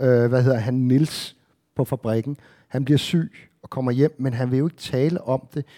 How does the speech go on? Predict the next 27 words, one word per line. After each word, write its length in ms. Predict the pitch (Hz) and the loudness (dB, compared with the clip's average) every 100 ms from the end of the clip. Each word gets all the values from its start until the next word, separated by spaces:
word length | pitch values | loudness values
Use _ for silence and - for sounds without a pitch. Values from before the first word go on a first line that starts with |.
| - - | -20 -14
Altså, 180 | - 127 | -8 0
jeg 180 | 135 131 | 2 2
kunne 100 | 143 | 2
godt 180 | 156 165 | 0 2
tænke 220 | 180 175 | 0 0
mig, 80 | 175 | 0
at 60 | |
vi 120 | 156 151 | 0 0
kredser, 680 | - 143 135 135 123 117 135 | 0 2 2 2 2 -2 -4
indkredser 480 | 139 151 - 156 151 | -6 -6 -2 -4 -2
de 180 | 135 151 | -2 0
her 60 | 151 | 0
to 300 | - 151 117 | -2 -6 -4
æg-, 220 | 127 _ - | -6 _ -4
de 80 | |
her, 140 | 135 147 - | 0 0 0
det 120 | 151 135 | -2 0
her, 200 | 143 135 | 0 0
øh, 280 | 117 123 110 107 | -2 0 -2 -2
de 60 | 135 | -2
her 120 | 143 | -2
ægtepar. 560 | 123 - 139 135 123 _ - - _ - | -2 -6 -6 -6 -6 _ -20 -20 _ 0
Øh, 300 | 120 113 110 113 | 2 2 0 0
hvem 200 | 160 - | -2 -2
kom 220 | - 180 123 | -6 -6 -6
først? 560 | - 131 147 160 - - | -6 -2 -2 -2 -10 -10
Altså, 320 | 120 113 | -6 -4